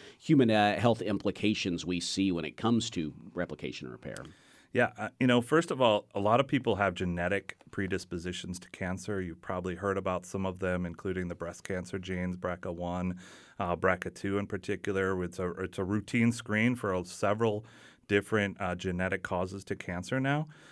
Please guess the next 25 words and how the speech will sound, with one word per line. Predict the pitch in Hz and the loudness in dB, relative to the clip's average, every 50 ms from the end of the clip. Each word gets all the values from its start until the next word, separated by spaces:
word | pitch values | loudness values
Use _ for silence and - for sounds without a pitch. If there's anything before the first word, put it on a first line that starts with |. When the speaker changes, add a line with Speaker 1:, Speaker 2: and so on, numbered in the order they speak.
| - _ _ - | -20 _ _ 0
Speaker 2:
Um, | 104 107 101 98 98 98 98 98 - - _ _ _ _ _ _ - | 4 6 6 6 4 4 0 -2 -6 -10 _ _ _ _ _ _ -2
you | - 120 | 2 2
know, | 117 110 113 | 4 4 4
mu-, | 107 117 123 120 120 - | 6 4 4 2 2 0
m-, | 131 135 127 - | -2 -2 0 2
those | 120 131 143 160 156 165 | 4 6 6 8 6 6
are | 151 | 4
mutations, | 147 143 143 139 135 139 - - - - - - | 4 2 2 2 0 0 0 -6 -10 -10 -4 0
right, | 98 101 110 | 2 2 4
that | 107 110 110 | 4 4 2
have | 104 101 | 2 2
occurred | 104 110 104 - 120 120 127 | -2 -4 2 4 4 6 6
in | 131 117 | 6 4
those | 113 107 110 117 110 104 | 4 6 6 4 2 0
genes | - 101 95 90 92 90 92 | -2 -2 -2 -2 -2 -4 -2
that | 92 101 95 92 - - | -2 -2 -2 -2 -6 -2
allow | 92 92 92 98 104 104 110 120 117 | -2 0 2 2 2 4 4 2 0
cells | 117 - 113 101 98 98 98 - - | 0 0 0 2 2 2 0 -2 -6
to | - 107 | -8 -6
either | 78 104 107 92 92 82 - | -2 -2 0 2 2 2 4
over-replicate | 95 110 117 127 135 131 131 127 127 - 143 139 - 139 131 135 131 - | 4 4 4 2 0 0 0 -2 -2 -4 -6 -6 -2 -2 0 0 0 -2
or | 110 104 92 | -2 -4 -2
have | 101 110 98 90 - | 0 -2 -2 -2 -2
uncontrolled | 85 98 104 113 113 - 110 107 - - 92 87 87 85 | -2 0 0 0 -2 -4 -6 -8 -6 -6 -6 -6 -6 -6
replication. | 87 85 - - - - - 92 87 - - - - - | -6 -8 -8 -10 -18 -12 -10 -10 -10 -10 -14 -16 -18 -18